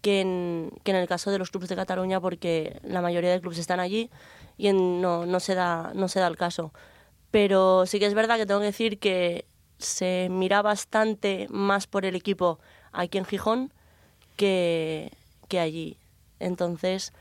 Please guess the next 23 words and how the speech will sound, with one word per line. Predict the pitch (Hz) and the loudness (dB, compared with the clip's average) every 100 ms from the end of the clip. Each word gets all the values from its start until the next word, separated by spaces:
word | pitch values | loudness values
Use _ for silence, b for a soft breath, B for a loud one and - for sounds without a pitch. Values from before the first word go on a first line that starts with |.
| b b b | b b b
eh, | - 190 180 | 0 4 6
bueno, | 185 175 160 | 4 2 0
como | 180 175 | -2 -2
decía | 165 185 | -2 0
Nuria, | 185 175 170 | 0 -2 -2
no | 165 170 | -2 0
es, | 175 170 - - - - | 0 -2 -4 -6 -12 -12
no | - 196 | 0 2
es | 185 | 2
culpa | 208 202 185 | 0 2 2
del | 180 | 0
club, | 196 262 - _ b b b b b _ - | 0 0 0 _ b b b b b _ 2
pero | 202 190 185 185 | 4 6 6 6
bueno, | 180 180 | 4 2
sí | 165 196 | 0 -2
que | 185 | 0
las, | 160 156 - - | 0 0 -2 -6
la | 185 175 | -2 0
realidad | 175 165 160 | 2 0 0
es | |
la | 175 | -2
que | 175 170 | -2 -4
es. | 156 | -6